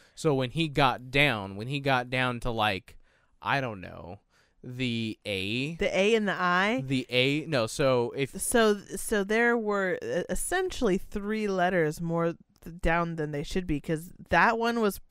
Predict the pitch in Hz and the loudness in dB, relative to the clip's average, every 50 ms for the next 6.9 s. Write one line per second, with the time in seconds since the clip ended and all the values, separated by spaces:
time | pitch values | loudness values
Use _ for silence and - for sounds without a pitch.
0 | - - - 208 202 202 196 196 190 196 185 185 180 175 175 170 175 185 185 180 | -10 -2 0 2 4 4 4 2 2 2 2 2 2 0 0 0 0 0 0 0
1 | 175 170 165 160 165 165 160 160 156 151 151 147 151 147 147 143 127 139 143 117 | 0 0 0 0 -2 -2 -2 -2 -4 -4 -4 -4 -6 -8 -8 -8 -8 -8 -6 -6
2 | 113 - - 123 117 113 110 110 - - 123 117 110 110 113 107 113 110 104 101 | -6 -4 -4 -2 0 2 0 0 -2 -4 -4 -2 -2 -2 -2 -4 -4 -4 -4 -4
3 | 101 95 95 - - 180 196 202 185 170 - 170 170 175 175 - 190 180 175 165 | -4 -4 -4 -2 -2 0 2 2 2 2 2 2 0 0 -2 -2 -2 -2 -2 -4
4 | 165 - 180 170 156 - 170 175 170 - - 160 151 151 151 170 175 - 143 127 | -4 -4 -6 -6 -6 -6 -4 -4 -4 -4 -4 -6 -6 -6 -8 -8 -8 -10 -12 -12
5 | - 101 110 139 - - 160 143 131 131 - 143 156 156 156 - - 170 143 - | -12 -10 -8 -4 0 4 6 6 6 6 6 6 6 6 6 4 0 -2 0 2
6 | 139 131 123 120 120 113 - 113 110 104 101 95 95 95 92 90 90 | 4 4 6 6 4 2 0 0 0 0 0 -2 -4 -6 -10 -10 -12